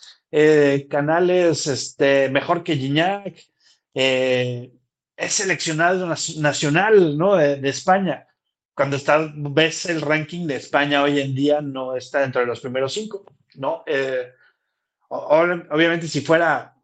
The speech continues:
Sergio Canales de la España campeón del mundo, pues sí dirías, "Ah, órale, cabrón", ¿no?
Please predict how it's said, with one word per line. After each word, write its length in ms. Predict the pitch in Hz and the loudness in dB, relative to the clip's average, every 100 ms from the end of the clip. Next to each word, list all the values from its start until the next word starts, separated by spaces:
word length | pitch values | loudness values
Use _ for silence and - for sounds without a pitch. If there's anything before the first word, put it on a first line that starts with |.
| _ _ _ _ _ | _ _ _ _ _
Sergio 360 | - 165 190 | -4 -2 -2
Canales 460 | - 139 156 165 135 | -4 -2 2 2 2
de 200 | 131 127 | 2 2
la 200 | 131 131 | 2 0
España 420 | 123 - 165 170 | -2 -4 -4 -4
campeón 420 | 151 127 123 151 160 | -2 -4 -2 -4 -2
del 120 | 165 | -2
mundo, 320 | 160 151 165 | 0 0 -2
pues 160 | 165 131 | -2 0
sí 100 | 139 | 2
dirías, 280 | 139 131 127 | 4 2 2
"Ah, 180 | 135 | 2
órale, 260 | 190 147 117 | 4 2 -6
cabrón", 180 | _ _ _ _ _ _ _ - _ _ | _ _ _ _ _ _ _ -20 _ _
¿no? 300 | - 139 175 | -6 -4 -6